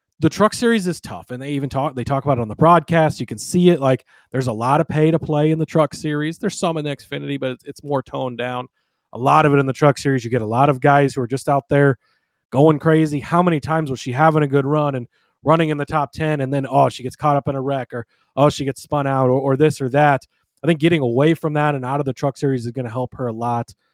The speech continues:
Um, we saw this team be pretty good with Brett Moffitt in the twenty-five last season. They had some, some solid runs with Brett. I think that's a positive. It's not a Stewart-Haas car like maybe you'd hoped. So is she gonna run up front? No, because of the equipment she's in more so than just the talent.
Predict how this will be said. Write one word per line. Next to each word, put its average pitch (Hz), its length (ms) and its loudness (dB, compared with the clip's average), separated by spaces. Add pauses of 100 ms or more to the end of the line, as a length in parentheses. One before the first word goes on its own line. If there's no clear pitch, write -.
(320)
Um, 131 160 0
we 147 140 2
saw 143 260 4
this 156 220 0
team 170 240 -4
be 151 80 0
pretty 156 240 -4
good 135 180 0
with 165 160 -6
Brett 143 180 -4
Moffitt 135 340 -6
in 139 60 -4
the 131 60 -10
twenty-five 139 640 -8
last 120 360 -8
season. 139 380 -6 (400)
They 120 80 -8
had 131 220 -4
some, 139 240 -6
some 151 200 -4
solid 139 400 2
runs 131 300 0
with 139 180 -2
Brett. 135 400 -2 (380)
I 117 60 -8
think 131 160 -4
that's 135 180 0
a - 60 -6
positive. 139 640 0 (480)
It's 131 160 -12
not 160 180 4
a 156 60 2
Stewart-Haas 147 580 0
car 147 240 0
like 135 200 -2
maybe 131 200 -2
you'd 123 160 -6
hoped. 123 340 -2
So 123 300 0
is 120 80 -2
she - 100 -8
gonna 147 140 -2
run 131 160 -2
up - 140 -8
front? 143 460 0
No, 131 360 0 (400)
because 143 280 2
of 139 80 0
the 139 60 0
equipment 131 400 -4
she's 113 220 -14
in 117 160 -8
more 117 200 -6
so 127 180 -6
than 120 200 -6
just 117 220 -4
the 113 100 -12
talent. 113 600 -12